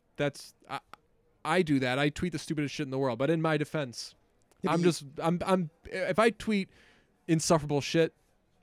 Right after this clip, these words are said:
Speaker 1: I like to think that, like, I, I'm saying insufferable shit here too.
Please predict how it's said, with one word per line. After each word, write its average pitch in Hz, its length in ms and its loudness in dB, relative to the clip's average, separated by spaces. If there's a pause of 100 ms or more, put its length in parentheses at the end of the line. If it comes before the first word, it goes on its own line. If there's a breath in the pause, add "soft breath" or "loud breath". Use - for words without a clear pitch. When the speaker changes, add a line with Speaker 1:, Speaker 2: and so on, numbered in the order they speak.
(420)
Speaker 1:
I 165 80 4
like 185 140 6
to 175 60 -6
think 160 200 -2
that, 156 100 -4
like, 139 160 -2
I, 139 160 0 (160)
I'm 147 180 -2
saying 143 340 0
insufferable 127 440 -2
shit 120 240 2
here 113 220 2
too. 107 320 0